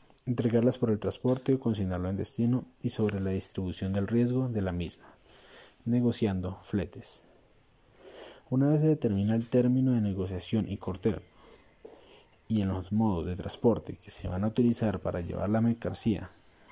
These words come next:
a manos del comprador, el responsable de la contratación del transporte debe cotizar los fletes. Al cotizar los fletes, no se puede esperar encontrar condiciones fijas, ya que el mercado de transporte es muy variable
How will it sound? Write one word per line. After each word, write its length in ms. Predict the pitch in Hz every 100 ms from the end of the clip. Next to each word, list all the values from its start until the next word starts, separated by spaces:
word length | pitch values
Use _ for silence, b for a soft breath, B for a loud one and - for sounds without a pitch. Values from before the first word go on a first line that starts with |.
| -
a 100 | 98
manos 260 | 95 110 123
del 120 | 127
comprador, 560 | 127 123 127 120 117 - B B B B
el 100 | 117
responsable 560 | 120 - 131 - 135 156
de 60 |
la 100 | 151
contratación 680 | 139 123 113 107 101 - 101
del 120 | 110 117
transporte 540 | 107 - 107 107 123
debe 240 | 104 95
cotizar 460 | - 98 92 - -
los 100 | 87
fletes. 500 | 117 107 - - - _ _ B B B B B B
Al 120 | - 113
cotizar 440 | 110 104 - 107
los 140 | 120
fletes, 480 | 120 117 101 113 - - -
no 140 | 104 101
se 140 | 110
puede 280 | - 131 135
esperar 400 | - 92 90 90
encontrar 480 | 92 95 92 92 98
condiciones 480 | 104 92 - 92
fijas, 460 | - 120 87 - - - -
ya 140 | -
que 120 | -
el 60 | 95
mercado 400 | 95 - 98 98
de 80 | 98
transporte 600 | - - 117 113 120 113
es 120 | 110
muy 480 | 101 120 139 156 151
variable 600 | 127 113 98 95 104 117